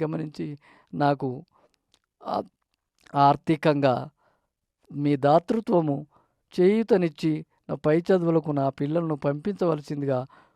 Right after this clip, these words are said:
కోరుతున్నాను. మరియు నా పెద్ద బిడ్డ భార్గవి బీటెక్ చదువుతూ ఉన్నది. కాలు-, నాలుగు సంవత్సరాల కోర్సులో ఎన్నో ఫీజులు ఉన్నవి. దయగల వాళ్ళు, దాతృత్వం గాలు, వాళ్ళ చదువు, ఆమె చదువు ఆగిపోకుండా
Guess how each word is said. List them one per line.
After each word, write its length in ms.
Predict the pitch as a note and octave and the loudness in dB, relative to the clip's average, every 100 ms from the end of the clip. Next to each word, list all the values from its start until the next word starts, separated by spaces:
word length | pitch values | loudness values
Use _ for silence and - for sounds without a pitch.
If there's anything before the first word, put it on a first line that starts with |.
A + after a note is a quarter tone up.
| _ _ _ | _ _ _
కోరుతున్నాను. 600 | D#3 D3 D3 D#3 D3+ E3+ A3 _ _ _ D3+ | -2 0 0 0 2 0 -6 _ _ _ 4
మరియు 360 | D#3 F3+ D#3+ D#3+ D#3 _ _ | 6 6 4 2 -6 _ _
నా 160 | D3+ D3 | 0 0
పెద్ద 280 | C#3 D3 D#3 | 2 2 4
బిడ్డ 240 | F3+ D#3+ D3+ | 4 4 4
భార్గవి 580 | C#3 D3 D#3+ E3+ D#3 C3+ - _ _ - | 6 6 6 6 6 2 -6 _ _ -2
బీటెక్ 420 | D#3+ G3 A#3+ A3+ | 0 2 0 -2
చదువుతూ 380 | - D#3+ D3+ E3 | 2 2 4 0
ఉన్నది. 360 | D#3 D3 C3+ D#3 - _ _ - | 0 -2 -4 -8 -14 _ _ 0
కాలు-, 340 | D3 D#3+ D#3 - | 4 4 2 -6
నాలుగు 360 | F3+ D#3 D#3 D3+ | -2 0 2 0
సంవత్సరాల 600 | D#3 D#3 G3+ G3 F#3 E3 | -2 0 2 4 4 4
కోర్సులో 560 | D3+ D#3+ D#3 E3 D#3 D3+ | 2 -2 0 2 2 2
ఎన్నో 280 | D3+ E3+ | 0 -2
ఫీజులు 420 | D#3+ F#3+ G#3 A#3 G3+ | -2 -4 -2 -2 -2
ఉన్నవి. 380 | E3 D3+ C#3 C#3+ - _ _ _ C#4 - _ _ - | 0 -2 -2 -6 -12 _ _ _ -20 -20 _ _ -20
దయగల 480 | D3+ C#3+ D3+ D3+ D3 | 0 2 4 4 6
వాళ్ళు, 260 | C#3+ C#3+ C#3 | 6 4 4
దాతృత్వం 600 | C#3 D3+ D#3+ D#3 D#3 D3+ | 2 0 -4 -2 -2 2
గాలు, 220 | D3 C#3+ - - - - | 2 0 -4 -10 -16 0
వాళ్ళ 200 | D#3 D#3+ | 2 2
చదువు, 400 | - E3 D#3+ F#3 | 2 2 6 6
ఆమె 260 | D#3 D#3 | 6 4
చదువు 420 | D3+ D#3+ E3 G3 F#3 | 0 2 2 4 4
ఆగిపోకుండా 840 | D3 E3+ G3 G#3+ E3 E3+ D#3+ | 6 4 2 4 4 2 4